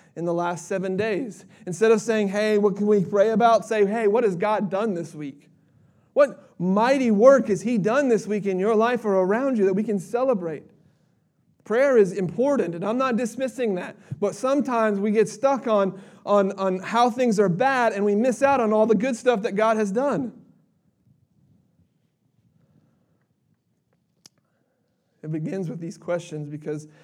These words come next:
the reality that is, is that God is always at work. He's always at work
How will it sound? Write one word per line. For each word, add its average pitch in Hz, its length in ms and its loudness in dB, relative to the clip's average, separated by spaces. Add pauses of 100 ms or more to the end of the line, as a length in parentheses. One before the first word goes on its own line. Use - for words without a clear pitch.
(160)
the 185 120 0
reality 220 480 4
that 202 220 2
is, 196 300 0
is 170 140 -10
that 175 180 -4
God 202 380 2
is 180 180 -2 (140)
always 180 880 0
at 156 160 -8
work. - 340 -4 (840)
He's 214 160 -2
always 233 580 2
at 208 180 -2
work 180 380 -2